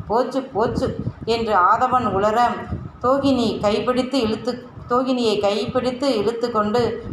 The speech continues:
தெய்வா முன்னே போக, அவள் சூட்கேஸை ஒருத்தன் தூக்கி கொண்டு போய் காரில் வைத்தான். தெய்வா, "தோகினியை காரில் ஏறு" என்றான்.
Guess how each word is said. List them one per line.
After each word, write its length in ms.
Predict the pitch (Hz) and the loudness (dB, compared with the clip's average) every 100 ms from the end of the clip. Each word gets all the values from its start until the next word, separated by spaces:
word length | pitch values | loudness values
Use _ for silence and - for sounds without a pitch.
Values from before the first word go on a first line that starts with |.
| - | -2
தெய்வா 420 | 208 240 247 214 | 0 4 4 2
முன்னே 340 | 190 208 240 233 | 2 0 0 0
போக, 460 | 202 208 233 226 - - - | 2 2 4 2 0 -8 -2
அவள் 280 | 196 214 220 | 0 2 0
சூட்கேஸை 720 | 233 269 269 247 220 214 202 | 0 -2 0 0 0 0 2
ஒருத்தன் 420 | 202 214 214 208 | 2 0 0 0
தூக்கி 320 | 208 247 254 | -2 -2 -2
கொண்டு 540 | 247 214 208 226 208 - | 0 0 2 2 2 0
போய் 340 | 220 240 202 - | 2 2 0 2
காரில் 360 | 208 220 233 | 4 4 2
வைத்தான். 520 | 202 196 - 196 185 - - - - | 0 -2 0 0 0 -4 -14 -14 -2
தெய்வா, 300 | 220 247 269 247 | 0 4 4 4
"தோகினியை 640 | 220 262 269 247 226 208 | 2 2 2 2 2 2
காரில் 400 | 202 208 233 226 | 4 4 2 0
ஏறு" 360 | 208 226 254 262 | 2 2 2 2
என்றான். 500 | 214 202 202 190 | 0 2 2 2